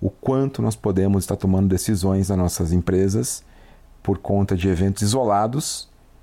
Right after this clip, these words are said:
que funcionou na Disney, funcionou na Spotify, funcionou em tal lugar. Ah, então se funcionou lá, vai funcionar aqui também.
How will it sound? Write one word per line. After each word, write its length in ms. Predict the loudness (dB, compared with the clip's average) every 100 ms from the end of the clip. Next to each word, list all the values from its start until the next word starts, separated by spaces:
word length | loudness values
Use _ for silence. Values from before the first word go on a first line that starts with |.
| -20 -6
que 100 | -4
funcionou 560 | -2 -2 0 0 2
na 140 | 0 0
Disney, 460 | 0 0 2 -2
funcionou 420 | -2 -4 -2 0
na 100 | -2
Spotify, 640 | -2 -4 -6 -4 0 0 0
funcionou 400 | -2 -2 0 0
em 60 | 0
tal 160 | -2
lugar. 380 | 0 2 2 0 -8 -10 -4
Ah, 140 | -2
então 160 | -2 -4
se 140 | -2
funcionou 360 | -4 -2 0 0
lá, 160 | 2
vai 140 | 0 -2
funcionar 460 | -2 -2 0 0
aqui 160 | -2 -4
também. 400 | 0 2 2